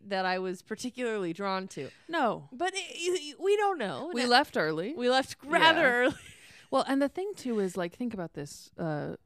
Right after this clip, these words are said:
Speaker 2: m-, people listening, and,
Speaker 1: Mm-hmm.
Speaker 2: and also you, Emily.
Speaker 1: And fans of Halloween.
Speaker 2: Think,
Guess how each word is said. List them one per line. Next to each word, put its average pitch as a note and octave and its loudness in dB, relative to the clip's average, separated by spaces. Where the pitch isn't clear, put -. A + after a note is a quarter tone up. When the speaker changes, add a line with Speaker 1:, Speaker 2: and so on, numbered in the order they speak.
Speaker 2:
m-, - -12
people F3+ -6
listening, D3 -10
and, D3 -8
Speaker 1:
Mm-hmm. D#3 -10
Speaker 2:
and D#3 -8
also - -14
you, F3+ -4
Emily. - -8
Speaker 1:
And G3 -14
fans F3+ -6
of D#3+ -10
Halloween. D3+ -8
Speaker 2:
Think, G4+ -12